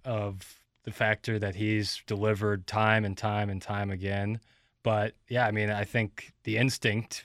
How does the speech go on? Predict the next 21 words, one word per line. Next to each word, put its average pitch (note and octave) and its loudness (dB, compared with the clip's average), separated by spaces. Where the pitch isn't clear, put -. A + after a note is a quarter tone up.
from G2+ -6
anybody G2+ 0
in F2+ -6
baseball G2 -2
is F2+ -8
like, F#2 -6
"This - -6
guy G#2 2
isn't G2 -2
right. F2+ -10
His G2 -8
arm G2+ -2
isn't G#2+ -2
there G2+ -2
right F2 -10
now, F2 -8
and G2+ -6
it - -8
could G#2+ -4
be A2 0
a - -10